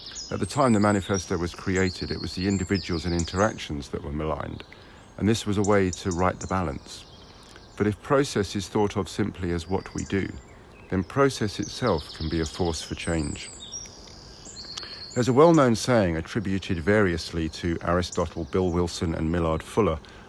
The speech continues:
among others. "You can't think yourself into right action, but you can act yourself into right thinking." Scrum requires this. When presented with the simple framework of Scrum, many balk.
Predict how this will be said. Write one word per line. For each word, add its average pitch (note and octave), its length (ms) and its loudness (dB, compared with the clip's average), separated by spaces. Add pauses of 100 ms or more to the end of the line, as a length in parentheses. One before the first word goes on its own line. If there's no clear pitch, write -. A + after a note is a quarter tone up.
among F2 300 2
others. F2+ 480 0 (880)
"You G#2+ 80 -2
can't C#3+ 280 4
think C3+ 320 2
yourself G#2+ 500 2
into F#2+ 220 -2
right F#2 300 2
action, D2+ 500 -6 (200)
but F2 100 -6
you G2+ 140 0
can F#2 240 -6
act - 280 -4
yourself E2 580 -4
into F2 260 -4
right E2+ 240 0
thinking." D#2+ 500 -4 (1500)
Scrum C3+ 380 4
requires C3 500 -2
this. - 300 -10 (920)
When C#3+ 120 4
presented D#3+ 480 4
with B2+ 80 0
the A#2+ 80 -4
simple A#2+ 340 0
framework G#2 520 2
of F#2+ 80 -4
Scrum, E2+ 500 0
many F#2 300 0
balk. - 440 -2